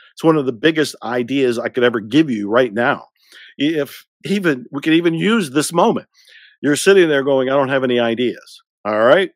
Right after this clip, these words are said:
Do some research on Google on how to come up with ideas. And then write your own little booklet called How to Come Up with Ideas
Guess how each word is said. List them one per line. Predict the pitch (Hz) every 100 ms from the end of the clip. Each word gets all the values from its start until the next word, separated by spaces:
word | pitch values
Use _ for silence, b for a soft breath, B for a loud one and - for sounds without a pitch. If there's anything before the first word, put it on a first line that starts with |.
| -
Do | 147 208
some | - 160
research | 143 170 175 - 104 117 -
on | 123 127
Google | 120 160 123 104 104 - _ -
on | 110
how | 107 151
to | 160
come | 143
up | 143 -
with | 123
ideas. | 120 110 110 92 - - b b
And | 120
then | 143 135
write | 117 147 196 -
your | 160 156
own | 175 156
little | 160 151
booklet | 127 151 - 113 _
called | - 156 110 92 b -
How | 180
to | 208 202
Come | 170
Up | 170 156
with | 139
Ideas | 139 135 139